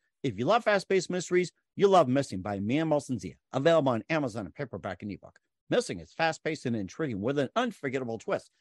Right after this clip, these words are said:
Takes place in four countries, two strangers, one target, where truth is illusion and those you love will be the first go missing. It's available on Amazon in paperback and ebook. Missing by Mia Molson Zia has garnered great reviews. In Eve eleven adores by Howard celebrities, including Joanna Cassidy,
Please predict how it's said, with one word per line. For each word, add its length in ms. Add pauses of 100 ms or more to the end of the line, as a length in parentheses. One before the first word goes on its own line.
(180)
Takes 200
place 200
in 80
four 160
countries, 460
two 120
strangers, 440 (100)
one 160
target, 300 (300)
where 160
truth 360
is 180
illusion 560
and 160
those 280
you 100
love 220
will 160
be 140
the 100
first 260
go 120
missing. 260 (340)
It's 140
available 380
on 180
Amazon 400
in 80
paperback 500
and 80
ebook. 300 (280)
Missing 280
by 160
Mia 240
Molson 340
Zia 120
has 100
garnered 300
great 220
reviews. 380 (220)
In 180
Eve 200
eleven 280
adores 380
by 160
Howard 260
celebrities, 440
including 320
Joanna 240
Cassidy, 400